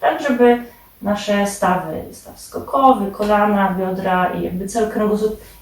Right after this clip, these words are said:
nie przeciążały się poprzez to, że jakby koślawimy stopy i kostki. Nasza stopa posiada trzy łuki. Łuk poprzeczny, łuk boczny i łuk, ym, przyśrodkowy.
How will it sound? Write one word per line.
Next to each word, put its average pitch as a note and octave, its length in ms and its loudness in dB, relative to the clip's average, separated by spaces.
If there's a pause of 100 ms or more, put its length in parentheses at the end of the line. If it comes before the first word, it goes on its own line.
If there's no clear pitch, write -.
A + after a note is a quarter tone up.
nie A#3+ 180 6
przeciążały A3+ 720 4
się F3+ 400 -4 (320)
poprzez F3+ 340 -8
to, F#3 160 -6
że F#3 280 -2 (380)
jakby E3+ 200 -6 (120)
koślawimy G3+ 680 4
stopy - 400 0
i E3+ 140 -6
kostki. - 440 -8 (1300)
Nasza F4+ 280 2
stopa D4 600 4 (140)
posiada A#3 380 2
trzy G3+ 320 -2
łuki. - 360 -6
Łuk B3+ 220 -2
poprzeczny, B3+ 680 0
łuk C#4+ 340 -4
boczny A#3+ 600 4 (540)
i A3 260 0
łuk, G3 400 4 (760)
ym, F3 260 -4
przyśrodkowy. - 880 -4